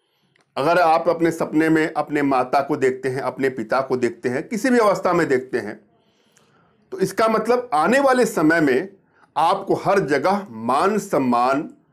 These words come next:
और आर्थिक लाभ मिलने वाला है। आपकी आर्थिक समस्या, मानसिक अवस्था और शारीरिक अवस्था में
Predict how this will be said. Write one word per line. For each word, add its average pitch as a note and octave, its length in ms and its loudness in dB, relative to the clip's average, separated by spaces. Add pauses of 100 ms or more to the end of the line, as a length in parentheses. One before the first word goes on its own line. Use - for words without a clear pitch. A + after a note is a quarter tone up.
(480)
और D#3+ 340 0
आर्थिक D3 460 0
लाभ C#3+ 420 0
मिलने C3 400 2
वाला C3 300 4
है। A2 340 -4 (400)
आपकी D3+ 300 2
आर्थिक D3 420 0
समस्या, F3 680 0
मानसिक C3+ 500 -2
अवस्था D3+ 520 0 (280)
और F#3+ 280 2
शारीरिक E3+ 440 0
अवस्था D3 340 2
में A#3 140 0